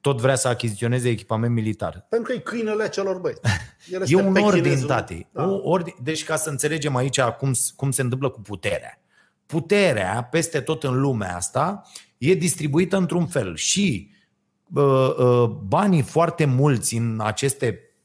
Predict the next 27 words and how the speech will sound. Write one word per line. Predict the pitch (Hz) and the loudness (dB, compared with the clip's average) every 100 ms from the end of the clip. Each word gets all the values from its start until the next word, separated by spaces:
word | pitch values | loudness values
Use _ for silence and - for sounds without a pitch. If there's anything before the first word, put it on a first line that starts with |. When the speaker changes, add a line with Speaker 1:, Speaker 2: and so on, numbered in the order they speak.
| _ | _
Speaker 1:
în | 196 202 156 _ | -8 -8 -8 _
toate | 190 190 143 | -2 0 -4
Speaker 2:
Da. | 107 | -4
Speaker 1:
perioadele | 131 120 123 107 110 | -4 0 0 0 -2
astea, | 107 107 | -4 -6
de | 98 156 160 | -4 -2 0
la, | 170 147 143 - _ - - _ | 0 0 -2 -18 _ -20 -20 _
uh, | 123 135 131 120 | 2 4 2 0
uh, | 131 135 | 0 0
și | 135 165 165 | 0 -4 -4
după | 143 147 | 0 -2
primul | 139 170 160 | 0 0 0
război | 151 143 160 | 0 0 -2
mondial | 147 139 151 147 | -2 -2 0 -2
și | 127 | -6
după | 131 | -2
al | 147 | 0
doilea | 147 151 | 2 2
război | 147 131 139 | 2 2 0
mondial | 143 139 139 139 | -2 -2 0 -2
și | 131 151 | 0 -2
acum | 131 - 147 | -2 -2 -4
și | 127 | -4
peste | 127 135 - | -4 -4 -4
tot | 131 147 143 | -4 -4 -4
și | - 147 123 _ _ | -10 -14 -16 _ _
războiul, | - 127 123 98 160 156 143 139 135 | -6 -4 -4 -4 -2 0 0 0 0